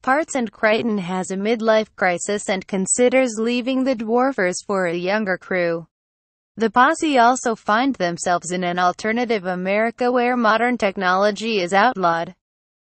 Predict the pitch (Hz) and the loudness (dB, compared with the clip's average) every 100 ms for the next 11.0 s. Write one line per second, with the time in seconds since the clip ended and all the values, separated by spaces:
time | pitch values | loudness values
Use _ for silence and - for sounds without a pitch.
0 | - 208 226 285 277 240 285 - - 226 | -6 -2 -2 0 2 2 0 -2 -2 0
1 | 247 254 214 180 196 214 180 175 175 220 | 0 -2 -2 0 -2 0 -2 -2 -2 -4
2 | 180 165 165 - _ _ _ _ _ _ | -4 -6 -6 -14 _ _ _ _ _ _
3 | - 233 233 247 277 - - 185 170 226 | -4 0 2 2 2 -2 -4 -4 0 2
4 | 214 - 208 226 208 175 170 190 202 180 | 2 -2 -2 -2 0 -2 0 0 0 -4
5 | - - 269 294 302 311 - - - 277 | -10 -4 0 2 2 0 -2 -4 0 2
6 | 240 175 160 _ _ _ _ _ _ - | 2 0 -6 _ _ _ _ _ _ -18
7 | - 269 269 254 240 233 220 247 - - | -6 -4 -2 0 0 -2 -4 -4 -4 -4
8 | 190 190 240 269 220 196 180 180 - - | -2 0 2 2 2 2 0 0 -4 0
9 | 208 220 247 262 233 196 190 190 196 190 | 2 4 2 2 2 2 2 0 0 -2
10 | 185 190 185 226 226 214 - 226 240 | -2 -2 -2 -2 0 0 0 0 0